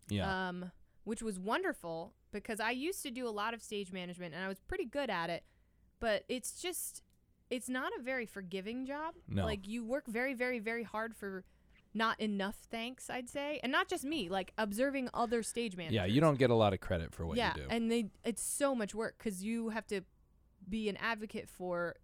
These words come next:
Speaker 2: actors, but you also have to work with every department. It,
Speaker 1: Yeah.
Speaker 2: in, you know, even with the most wonderful people, there's gonna be some sort of artistic disagreement that you have to moderate a lot of the time.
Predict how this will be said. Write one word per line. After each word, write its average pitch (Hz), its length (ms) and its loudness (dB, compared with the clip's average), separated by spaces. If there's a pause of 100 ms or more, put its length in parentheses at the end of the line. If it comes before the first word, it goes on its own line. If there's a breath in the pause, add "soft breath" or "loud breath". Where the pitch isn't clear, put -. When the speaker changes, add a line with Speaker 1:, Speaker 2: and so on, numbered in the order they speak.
Speaker 2:
actors, 262 520 -2
but 180 140 -6
you 208 120 0
also 196 220 0
have 175 80 -12
to 185 80 -6
work 196 300 -4
with 180 180 -6
every 196 480 0 (560 soft breath)
department. 269 840 0
It, 220 200 2
Speaker 1:
Yeah. 175 200 0
Speaker 2:
in, 220 340 -2 (120)
you 214 220 -4
know, 175 280 -4
even 262 400 0
with 254 180 -2
the 233 100 2
most 233 300 0
wonderful 226 520 -2
people, 277 360 -2
there's 202 180 -4
gonna 202 200 -4
be 196 140 -6
some 208 280 -2
sort 202 300 -2
of 180 280 0
artistic 269 460 -4
disagreement 254 540 -6
that - 140 -4
you 208 240 -6
have 247 200 -4
to 226 80 -6
moderate 240 600 0
a 233 60 -2
lot 247 240 0
of 247 60 -4
the 254 80 -4
time. 254 380 -6